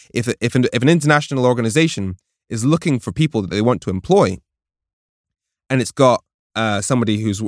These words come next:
uh, somebody from Spain who's had the ability to work in, in countries across Europe for all of their life, and they've been, they've been working in different countries since they were eighteen,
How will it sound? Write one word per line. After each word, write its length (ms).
uh, 140
somebody 280
from 140
Spain 300
who's 120
had 120
the 80
ability 320
to 120
work 280
in, 120
in 280
countries 300
across 280
Europe 300
for 380
all 180
of 80
their 140
life, 400
and 200
they've 60
been, 240
they've 100
been 100
working 280
in 80
different 220
countries 320
since 120
they 80
were 80
eighteen, 500